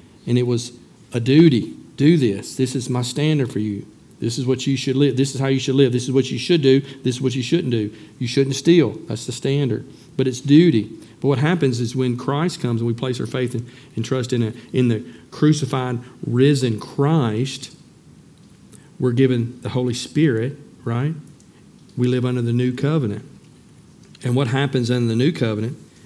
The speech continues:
God's plan is that the law would be put in us by his Spirit. And the Spirit that's now living in us makes God's will not a, just a duty, do this, don't do that, a bunch of rules and regulations. No, it's not just a duty, it's a,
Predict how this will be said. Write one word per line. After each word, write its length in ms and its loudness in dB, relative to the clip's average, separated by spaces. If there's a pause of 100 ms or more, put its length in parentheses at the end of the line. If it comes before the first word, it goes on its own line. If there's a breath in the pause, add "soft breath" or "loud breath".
God's 260 -4
plan 800 -2
is 160 0
that 60 2
the 120 -2
law 240 0
would 260 -2 (460 loud breath)
be 140 2
put 260 2
in 220 2
us 160 -2
by 180 -4
his 220 -4
Spirit. 420 -4 (2500 loud breath)
And 100 2
the 60 0
Spirit 380 0
that's 120 -2
now 220 0
living 300 4
in 100 2
us 180 -4
makes 320 0
God's 400 -2
will 240 4
not 300 2
a, 80 0
just 560 -4
a 80 2
duty, 640 2 (240 loud breath)
do 200 6
this, 300 4
don't 260 -4
do 120 2
that, 240 -2
a 20 -6
bunch 220 -4
of 60 -2
rules 220 2
and 60 -2
regulations. 540 -2
No, 240 2 (240 loud breath)
it's 160 -2
not 160 2
just 160 -2
a 80 -2
duty, 320 2
it's 160 -4
a, 100 -6